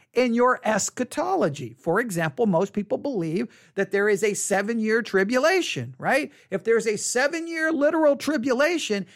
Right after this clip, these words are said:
at the end of that tribulation, all of that happens to the sun, moon, and stars.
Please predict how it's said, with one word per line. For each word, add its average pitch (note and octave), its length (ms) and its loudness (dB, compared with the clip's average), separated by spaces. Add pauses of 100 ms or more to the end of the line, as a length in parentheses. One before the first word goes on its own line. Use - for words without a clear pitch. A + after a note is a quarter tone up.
(100)
at A3+ 220 -2
the A#3 320 -8
end F#4+ 460 2
of E4 220 4
that D#4 220 0
tribulation, B3 920 0 (240)
all C4 200 4
of C4+ 80 2
that B3 140 2
happens A3 420 0
to A3 120 0
the G#3 100 -4
sun, F3+ 340 -2
moon, D3+ 220 -4
and E3+ 120 -6
stars. B3+ 520 -2